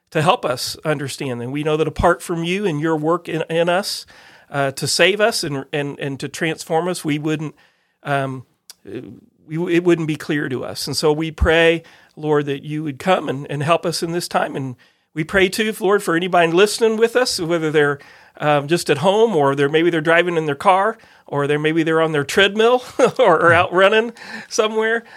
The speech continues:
Lord, that you would, uh, you would, uh, just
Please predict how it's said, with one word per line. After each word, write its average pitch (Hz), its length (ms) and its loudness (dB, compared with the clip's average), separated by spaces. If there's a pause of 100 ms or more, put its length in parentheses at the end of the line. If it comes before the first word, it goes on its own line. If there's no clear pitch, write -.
(120)
Lord, 196 360 2
that 165 180 0
you 180 200 -6
would, 170 200 0
uh, 156 240 -6 (320)
you 180 160 -2
would, 160 340 0
uh, - 300 -12 (420)
just - 380 -8